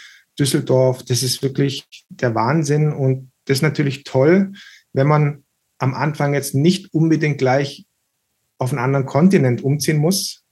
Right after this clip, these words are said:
wo sich viele natürlich noch ein bisschen fragen oder noch ein bisschen Respekt haben davor.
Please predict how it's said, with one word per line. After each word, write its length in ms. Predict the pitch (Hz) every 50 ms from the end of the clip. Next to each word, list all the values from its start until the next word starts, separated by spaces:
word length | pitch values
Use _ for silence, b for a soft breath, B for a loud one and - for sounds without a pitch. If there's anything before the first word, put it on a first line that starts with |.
| _ _ -
wo 280 | 120 120 120 123 135 131
sich 260 | 135 139 127 - -
viele 420 | - - - 151 160 170 165 156
natürlich 500 | 156 147 135 - - 147 143 147 139 123
noch 160 | 147 143 127
ein 120 | 143 131 -
bisschen 640 | 143 139 131 - - 139 135 135 135 131 131 B B B B B B B B B _
fragen 440 | - - - 117 120 135 151 151
oder 120 | 143 139 147
noch 220 | 147 151 - -
ein 80 | 147 131
bisschen 220 | 165 165 - 156 147
Respekt 480 | - 135 - - - 131 - - -
haben 200 | 127 120 123 120
davor. 440 | 113 113 - - 113 110 101 -